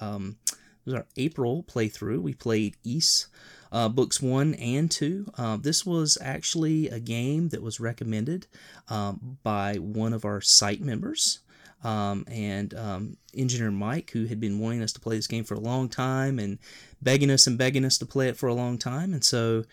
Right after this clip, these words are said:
we decided, yeah, no, you know, why not? Let's give it a shot. We've, um, we've played some of the older R P Gs. Um, uh, I myself grew up on Dragon Warrior, and we've actually played, um, for our, um, our playthrough, we've played Phantasy Star.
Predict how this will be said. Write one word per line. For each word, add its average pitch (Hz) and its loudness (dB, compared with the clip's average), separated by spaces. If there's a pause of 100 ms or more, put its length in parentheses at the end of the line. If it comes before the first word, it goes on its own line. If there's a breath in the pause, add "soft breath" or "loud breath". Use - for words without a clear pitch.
(300 soft breath)
we 127 0
decided, 131 2
yeah, 151 0
no, 160 0
you 139 -2
know, 151 2
why 147 -2
not? 175 -2
Let's 113 -2
give 147 0
it 127 -2
a 113 0
shot. 131 0
We've, 120 -4
um, 110 0 (500 loud breath)
we've 127 -4
played 156 4
some 151 4
of - 4
the 127 0
older 135 4
R 120 0
P 143 0
Gs. 120 0
Um, 123 -6 (340)
uh, 95 -10
I 120 -6
myself 117 2
grew 127 0
up 113 -6
on 113 -2
Dragon 117 0
Warrior, 117 -2 (360 soft breath)
and 110 2
we've 117 2
actually 120 -2
played, 120 0
um, 104 -4 (120)
for 113 -2
our, 113 -10 (160)
um, 107 -10 (140)
our 107 -10
playthrough, 127 0
we've 110 -4
played 120 -2
Phantasy 117 0
Star. 113 -2